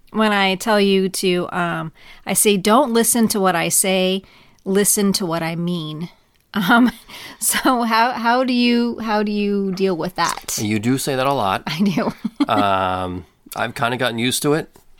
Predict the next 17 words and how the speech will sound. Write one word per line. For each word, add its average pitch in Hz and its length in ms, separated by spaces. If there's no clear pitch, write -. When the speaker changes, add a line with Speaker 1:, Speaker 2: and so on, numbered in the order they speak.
Speaker 2:
So 95 580
basically, 120 580
I 107 100
just, 101 340
uh, 92 280
I 127 60
need 113 160
to - 80
put 135 140
on 113 40
my, 104 200
my 104 140
Tanya 117 340
brain 98 400
<laughs> - 840
and, 104 320
uh, 104 220